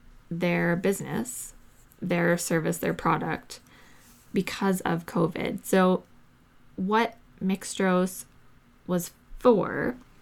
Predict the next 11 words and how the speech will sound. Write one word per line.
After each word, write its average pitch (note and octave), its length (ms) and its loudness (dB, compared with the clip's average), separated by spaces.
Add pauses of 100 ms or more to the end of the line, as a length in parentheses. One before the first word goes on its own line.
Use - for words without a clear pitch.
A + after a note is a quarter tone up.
(1400)
is G3 640 2
if F#3+ 120 -2
you G#3 100 4
had G#3+ 220 0
an C#4 60 2
event F3+ 680 -4 (540)
with G3 140 -2
a E3+ 40 -2
bunch G3 200 2
of - 60 -4
people F3 500 0